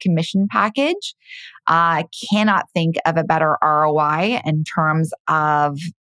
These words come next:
this particular partnership and those services they may or may not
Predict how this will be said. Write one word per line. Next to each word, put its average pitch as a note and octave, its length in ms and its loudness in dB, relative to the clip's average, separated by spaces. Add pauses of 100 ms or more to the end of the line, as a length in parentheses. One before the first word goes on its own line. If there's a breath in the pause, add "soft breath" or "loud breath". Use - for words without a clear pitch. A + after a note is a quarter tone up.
(320)
this D#3+ 360 0
particular D#3+ 540 -4
partnership E3+ 500 -2 (100)
and D3+ 200 0
those D3+ 260 0
services E3+ 680 -2 (140)
they D#3 140 0
may D3 180 0
or C#3+ 80 0
may D3 180 0
not D3 200 0